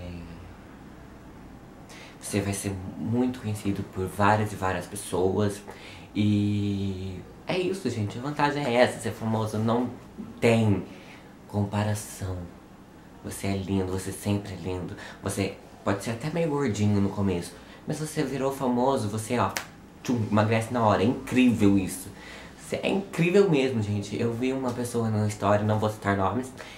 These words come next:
que era meio gordinha e começou a ser famoso, sabe? Nada contra os gordinhos, tá? E do nada, assim, não demorou nem,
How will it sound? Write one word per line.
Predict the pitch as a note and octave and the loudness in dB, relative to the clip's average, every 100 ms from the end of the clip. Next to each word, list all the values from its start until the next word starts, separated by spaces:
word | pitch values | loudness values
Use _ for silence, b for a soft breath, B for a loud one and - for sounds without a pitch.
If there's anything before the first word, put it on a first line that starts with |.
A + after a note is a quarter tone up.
| B B - | B B -10
que | - | 0
era | D#3 D#3 | 2 4
meio | D#3 | 4
gordinha | D3+ D3+ D3+ C3+ D3+ | 6 6 4 4 4
e | D3 | 4
começou | D3+ D#3 C#3+ | 2 2 -2
a | |
ser | - | -4
famoso, | - D3+ C3 A2+ G#2 | -2 0 2 2 2
sabe? | F#2+ G2 F#2 | 0 0 0
Nada | F#2+ G2 G#2 | 2 2 2
contra | A2 A2 G#2+ G2+ | 0 -2 -4 -6
os | |
gordinhos, | - - - D#2 D2+ | -6 -6 -6 -8 -10
tá? | - D#2+ B B B B B B | -12 -14 B B B B B B
E | - D3+ E3 F3 - | 0 2 2 -2 -2
do | F#3 | 2
nada, | G3+ D#3+ E3 D#3 | 2 2 2 0
assim, | D3+ D3+ D3+ | 0 4 6
não | D3 | 6
demorou | C#3 C3+ C3+ C#3 | 2 2 2 2
nem, | C3 C3+ D3 E3 D#3 | 0 0 2 2 0